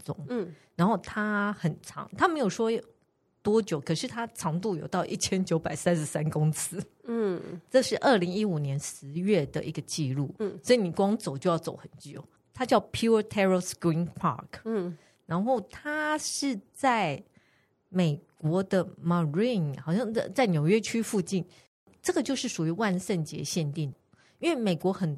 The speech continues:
Speaker 1: 多万圣节限定的鬼屋都是时间会是九月到十月，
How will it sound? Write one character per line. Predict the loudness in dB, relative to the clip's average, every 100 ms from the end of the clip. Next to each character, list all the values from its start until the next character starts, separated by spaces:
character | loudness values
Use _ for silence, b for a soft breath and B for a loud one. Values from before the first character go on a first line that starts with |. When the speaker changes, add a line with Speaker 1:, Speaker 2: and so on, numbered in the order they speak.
| -4
Speaker 1:
多 | 0 2 2
万 | 2 0 0
圣 | -2 -2 -2
节 | -4 -6
限 | -2 -2 -2
定 | -2 -2
的 | -4
鬼 | -4 -8
屋 | -4 -2 -2 -4 _ _ b b _
都 | 2 2
是 | -2 -4 -2 0 -2 -8 _ _ _ _
时 | -6 -4 -2
间 | -2 0
会 | 0
是 | -2
九 | -6 -6 -4
月 | -2 -2
到 | 0 -4
十 | -2 -2 -2
月， | 0 0 -2